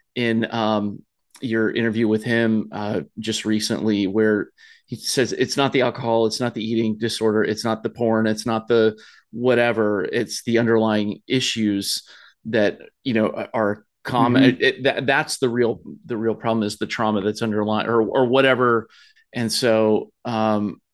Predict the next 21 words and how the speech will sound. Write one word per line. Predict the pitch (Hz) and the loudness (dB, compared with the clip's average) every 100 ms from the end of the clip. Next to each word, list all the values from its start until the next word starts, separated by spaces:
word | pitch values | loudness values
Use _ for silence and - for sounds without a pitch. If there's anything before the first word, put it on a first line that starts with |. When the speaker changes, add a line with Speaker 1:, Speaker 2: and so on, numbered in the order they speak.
| _ _ _ _ | _ _ _ _
Speaker 1:
thank | 139 135 | -2 0
you | 139 | 0
for | 120 123 110 | 2 2 4
Speaker 2:
Well, | 107 | 4
Speaker 1:
doing | 107 131 | 4 6
Speaker 2:
that's | 123 | 4
Speaker 1:
that | 120 107 107 | 2 0 -6
about | 107 113 - | -8 -8 -2
recover-, | 131 - 160 127 165 | -4 0 0 -2 -4
you | 147 | 0
know, | 139 | 4
juggling | 160 170 151 | 4 4 4
the | |
chaos | 135 151 135 | 2 0 2
of | 135 | 6
Speaker 2:
Yeah. | 156 139 | 6 4
Speaker 1:
recovery | 131 147 139 139 131 127 - | 0 2 2 2 2 -2 -2
in | 143 135 | -2 0
g-, | 113 123 - | -2 -6 -4
uh, | 143 78 76 139 | -6 -6 -12 -2
that | 143 | -2